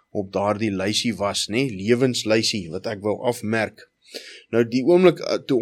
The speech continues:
ons die vliegtuig verlaat het daarbo, het ons dan teen die, ehm, ai, tog die terminal velocity. Wat is hy? Terminale snelheid. Kom ons hou hom daar,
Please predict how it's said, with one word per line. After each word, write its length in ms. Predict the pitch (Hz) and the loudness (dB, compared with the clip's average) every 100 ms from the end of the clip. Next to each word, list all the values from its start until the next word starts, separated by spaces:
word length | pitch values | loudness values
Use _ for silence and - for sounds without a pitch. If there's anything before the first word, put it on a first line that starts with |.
| 156 | 4
ons 140 | 131 | 2
die 80 | 127 | 0
vliegtuig 440 | 147 151 160 123 - | -2 0 2 2 0
verlaat 640 | 104 95 98 117 131 110 | -4 -2 2 4 4 2
het 180 | 98 - - | -2 -4 -8
daarbo, 400 | 98 101 95 110 104 139 147 - | -2 -2 0 2 2 0 -6 -8
het 200 | 95 82 | -8 -4
ons 320 | 113 117 117 | -2 -2 -4
dan 380 | 104 104 101 98 - | -4 -4 -6 -12 -4
teen 380 | 110 104 101 101 - - - - - | 0 0 -2 -10 -20 -20 -20 -20 -12
die, 360 | 92 101 104 107 | -6 -4 0 2
ehm, 500 | 104 104 101 95 95 _ _ _ - | 2 0 -4 -8 -12 _ _ _ -16
ai, 320 | 104 117 104 - | -10 -8 -10 -12
tog 200 | 95 - | -12 -12
die 120 | 95 _ | -16 _
terminal 380 | 151 151 156 139 | 0 2 2 2
velocity. 580 | 127 92 - - - - - - - - _ - | 2 2 0 -8 -12 -14 -16 -20 -20 -20 _ -8
Wat 280 | 104 104 | -6 -6
is 140 | 104 95 | -6 -6
hy? 300 | 90 85 - _ _ _ _ _ | -8 -10 -14 _ _ _ _ _
Terminale 540 | 117 120 113 104 104 98 | -2 0 -2 0 -2 -2
snelheid. 420 | - 71 - - | -6 -8 -12 -16
Kom 200 | - 113 | -8 -6
ons 140 | 104 95 | -6 -6
hou 140 | 95 | -6
hom 160 | 95 95 | -6 4
daar, 240 | 120 156 | 6 6